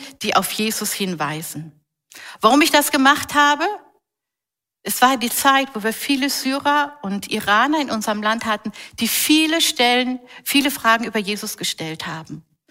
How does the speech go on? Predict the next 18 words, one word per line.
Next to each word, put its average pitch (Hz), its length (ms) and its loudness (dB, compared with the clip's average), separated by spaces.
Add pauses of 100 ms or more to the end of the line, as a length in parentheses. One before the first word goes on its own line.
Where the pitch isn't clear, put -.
(580)
Wie 254 320 0
kann 247 320 2
der 220 200 2
Gott 220 260 -2
sein? 165 640 -6 (540)
Gott 254 240 0
ist - 300 -6
ewig. 185 680 -4 (480)
Aber 190 260 2
von 180 300 -6
Jesus 240 460 -4
lebt 185 200 -2
man 175 140 -2
nur 208 140 -2
im 226 100 -2
Neuen 190 220 -2
Testament, 165 720 -6
oder? 233 420 -4